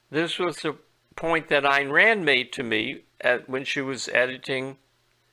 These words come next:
my, uh, manuscript. The killer is the view that if you can improve something, that means it wasn't perfect before. Perfection is full satisfaction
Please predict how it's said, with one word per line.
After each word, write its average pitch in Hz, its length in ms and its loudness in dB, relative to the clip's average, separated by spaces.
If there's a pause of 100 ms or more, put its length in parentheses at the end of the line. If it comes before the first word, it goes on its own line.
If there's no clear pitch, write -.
(260)
my, 127 640 0
uh, 127 160 0
manuscript. 165 880 -2 (1800)
The 147 100 -2
killer 226 760 2 (140)
is 151 640 2 (240)
the 139 140 -6
view 170 380 0
that 151 400 4 (1000)
if 147 180 -4
you 170 120 0
can 165 200 -4
improve 233 500 -2
something, 160 480 0
that 160 240 2
means 160 260 -2
it 165 40 -2
wasn't 147 440 0
perfect 131 520 -2
before. 107 580 -2 (1500)
Perfection 190 920 0
is 139 240 0
full 185 440 2
satisfaction 147 1400 0